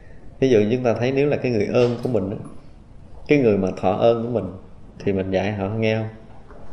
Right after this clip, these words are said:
Nghe, chắc chắn là nghe đó. Mà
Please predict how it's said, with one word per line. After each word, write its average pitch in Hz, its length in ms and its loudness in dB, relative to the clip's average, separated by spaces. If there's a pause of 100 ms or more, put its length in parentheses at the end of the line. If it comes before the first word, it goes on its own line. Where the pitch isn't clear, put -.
(800)
Nghe, 110 220 0
chắc 123 200 -2
chắn 135 200 -2
là 113 80 -2
nghe 104 240 -4
đó. 120 80 -8 (960)
Mà 110 480 4